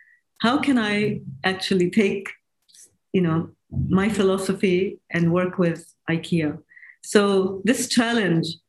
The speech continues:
of, of, of, uh, bringing opposites or something so different and finding a common element is something that I, I love to do. And, and that's, that's what I like about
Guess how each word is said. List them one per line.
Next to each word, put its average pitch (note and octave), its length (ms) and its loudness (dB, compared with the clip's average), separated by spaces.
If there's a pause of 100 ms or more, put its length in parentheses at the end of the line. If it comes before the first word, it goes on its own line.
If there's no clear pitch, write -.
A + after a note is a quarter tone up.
(200)
of, F3+ 460 0 (100)
of, E3+ 420 0 (360)
of, E3 600 -2
uh, D#3+ 400 0 (340)
bringing G#3 640 2
opposites F#3 720 0 (260)
or F3 100 2
something G3+ 360 2
so G3 240 2
different F#3 480 -2
and F3 160 2
finding G3 380 2
a F3 60 0
common F3+ 320 2
element F3+ 500 0 (520)
is F#3+ 180 0
something A3 340 4
that F3+ 340 -2 (180)
I, F3 380 2 (260)
I F3+ 120 0
love F3+ 480 2
to E3+ 100 -4
do. D3+ 400 -2
And, E3+ 440 4 (300)
and F#3+ 160 2
that's, B3 380 -2 (140)
that's - 260 0
what - 180 2
I F#3+ 140 0
like F#3 300 0
about E3+ 440 0